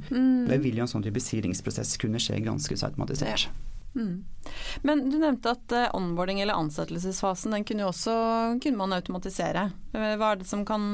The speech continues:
Speaker 1: automatiseres, eh, hvis man holdt på å si allerede har tatt rekrutteringsfasen? Så har man en som blir ansatt, hva skjer så?
Speaker 2: Det aller første er jo det at den ansatte må signere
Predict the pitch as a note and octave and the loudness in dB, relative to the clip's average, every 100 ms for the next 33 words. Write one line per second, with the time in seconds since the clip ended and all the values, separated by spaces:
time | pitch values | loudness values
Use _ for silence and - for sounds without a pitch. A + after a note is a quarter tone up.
0 | G3+ G3+ F#3+ G3 G3+ F#3+ D#3+ E3+ - - | 0 -2 -2 -4 -2 0 0 0 0 0
1 | F#3 F#3 F#3 F#3+ F#3 F#3 G3+ F#3+ F#3+ F#3 | -2 0 0 0 0 -2 -2 -2 -2 -2
2 | F#3+ F#3 F#3+ G3 F#3+ F#3 F#3+ F3+ F3+ F3+ | -2 -2 -2 -4 -2 0 0 0 0 -2
3 | F#3 F3+ F3+ F3 E3 D#3+ F3+ - C4 - | -4 -4 -4 -2 -4 -2 -2 0 -2 -4
4 | - - - - - - - A3 A3+ G3+ | -12 -12 -10 -8 -8 -4 0 2 4 4
5 | G3 G3 F3+ - G3 G3+ F3 A3 A#3+ G#3 | 2 2 -2 -2 0 0 0 0 0 2
6 | G#3 F#3+ F#3 G#3+ D#4+ - - - - - | 0 0 -2 -2 -2 -4 -12 -12 -12 -12
7 | - - E3 E3 E3+ F3+ D3+ D3+ D3 C3+ | -8 0 2 4 2 2 2 4 4 4
8 | A#2 A2 A#2+ A#2+ A#2+ A#2+ G#2 A2 G#2+ A2+ | 2 2 2 2 2 2 2 0 0 0
9 | A2 A2 G#2 G#2+ G3+ | 2 2 2 2 2